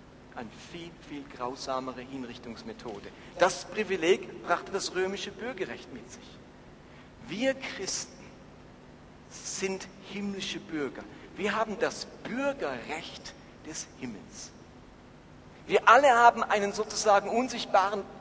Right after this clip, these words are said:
Pass in unserer Tasche. Und dort steht drin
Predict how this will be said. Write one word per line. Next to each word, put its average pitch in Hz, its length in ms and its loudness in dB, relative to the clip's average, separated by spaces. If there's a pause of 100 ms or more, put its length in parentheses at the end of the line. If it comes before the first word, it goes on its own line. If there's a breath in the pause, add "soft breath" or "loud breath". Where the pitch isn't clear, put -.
(120)
Pass - 320 -4
in 143 80 -8
unserer 131 340 -6
Tasche. 117 320 -10 (340 loud breath)
Und 147 200 -4
dort 220 180 6
steht - 560 0
drin 170 260 -4